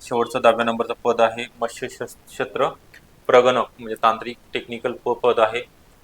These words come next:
याच्यासुद्धा बहात्तर जागा या ठिकाणी दर्शवण्यात आलेल्या आहेत, रिक्त आहेत.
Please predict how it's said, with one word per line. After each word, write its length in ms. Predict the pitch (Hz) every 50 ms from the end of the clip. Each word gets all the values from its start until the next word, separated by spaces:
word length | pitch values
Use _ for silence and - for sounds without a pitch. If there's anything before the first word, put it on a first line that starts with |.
| - -
याच्यासुद्धा 500 | 120 113 123 113 - 120 110 113 135 143 139 - - - - - -
बहात्तर 400 | 113 110 110 110 - - 120 113
जागा 220 | 110 113 110 110
या 80 | 107 107
ठिकाणी 340 | 107 - - 113 113 135 160 151 _ _ _ - _ _ _ 113
दर्शवण्यात 460 | 110 110 - - - 107 110 107 -
आलेल्या 300 | 104 104 104 104 107 107
आहेत, 200 | 104 - 123 127 - - _ - -
रिक्त 420 | 147 131 127 120 - - - -
आहेत. 300 | 135 123 117 113 107